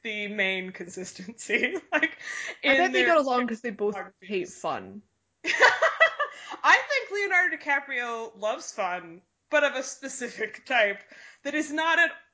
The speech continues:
Speaker 1: all Christopher Nolan's scene.
Speaker 2: Why
Speaker 1: And
Speaker 2: did he
Speaker 1: interest-
Speaker 2: rename the Pussy Posse? It's, like, the Wolf something?
Speaker 1: The Wolf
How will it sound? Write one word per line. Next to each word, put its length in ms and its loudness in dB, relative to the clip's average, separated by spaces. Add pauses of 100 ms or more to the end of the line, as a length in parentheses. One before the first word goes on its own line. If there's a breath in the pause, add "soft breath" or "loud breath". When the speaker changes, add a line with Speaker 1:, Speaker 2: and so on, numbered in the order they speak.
(160)
Speaker 1:
all 360 4
Christopher 380 -6
Nolan's 520 -4
scene. 560 -6
Speaker 2:
Why 100 2
Speaker 1:
And 100 4
Speaker 2:
did 100 -2
he 100 -8
Speaker 1:
interest- 180 0
Speaker 2:
rename 600 0
the 80 -2
Pussy 320 -4
Posse? 380 -6
It's, 140 -6
like, 180 0
the 80 0
Wolf 420 2
something? 640 0
Speaker 1:
The 60 -2
Wolf 140 0